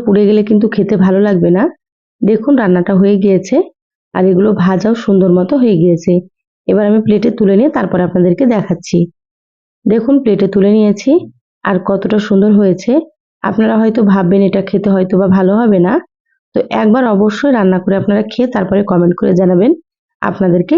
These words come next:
কেমন লেগেছে। এই সজনে ডাঁটার সহজ রেসিপিটা কেমন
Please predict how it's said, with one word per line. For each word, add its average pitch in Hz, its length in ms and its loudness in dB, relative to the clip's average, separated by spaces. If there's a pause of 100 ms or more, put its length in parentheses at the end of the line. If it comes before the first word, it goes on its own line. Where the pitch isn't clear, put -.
(100)
কেমন 196 300 0
লেগেছে। 165 360 0 (1080)
এই 226 120 2
সজনে 226 380 2
ডাঁটার 254 320 0
সহজ 233 220 0
রেসিপিটা 214 500 0
কেমন 196 280 0